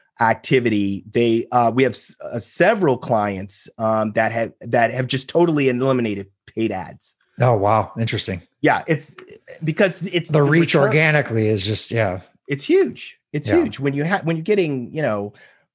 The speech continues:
Speaker 1: five hundred, six hundred, and these, you know, it's, it's not that they have huge networks. It's just that
Speaker 2: Right.
Speaker 1: there's high engagement.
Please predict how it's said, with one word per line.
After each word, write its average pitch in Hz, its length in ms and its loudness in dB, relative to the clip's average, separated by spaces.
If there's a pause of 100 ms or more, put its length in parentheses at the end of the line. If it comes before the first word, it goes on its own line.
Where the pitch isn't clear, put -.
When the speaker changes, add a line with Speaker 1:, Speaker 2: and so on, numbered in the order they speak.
(400)
Speaker 1:
five 160 480 2
hundred, 127 400 0
six - 380 -4
hundred, 151 240 -2
and 156 180 2
these, 202 280 0
you 208 100 0
know, 117 140 4
it's, - 340 -6
it's 139 360 -4
not 175 180 2
that 156 100 -2
they 131 140 2
have 127 200 0
huge 139 400 -2
networks. 120 500 0
It's 107 120 -8
just 139 260 0
that 123 100 4
Speaker 2:
Right. 87 280 -2
Speaker 1:
there's 120 240 0
high 135 380 0
engagement. 120 580 -4